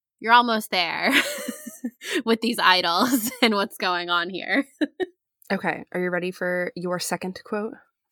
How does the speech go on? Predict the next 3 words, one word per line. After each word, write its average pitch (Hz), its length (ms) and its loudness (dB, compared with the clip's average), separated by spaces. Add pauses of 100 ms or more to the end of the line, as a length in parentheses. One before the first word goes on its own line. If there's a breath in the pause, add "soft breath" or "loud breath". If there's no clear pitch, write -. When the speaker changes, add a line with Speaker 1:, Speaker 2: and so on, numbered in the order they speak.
(220)
Speaker 1:
Yes. - 560 -8 (580)
Speaker 2:
Okay, - 300 0
so 214 540 4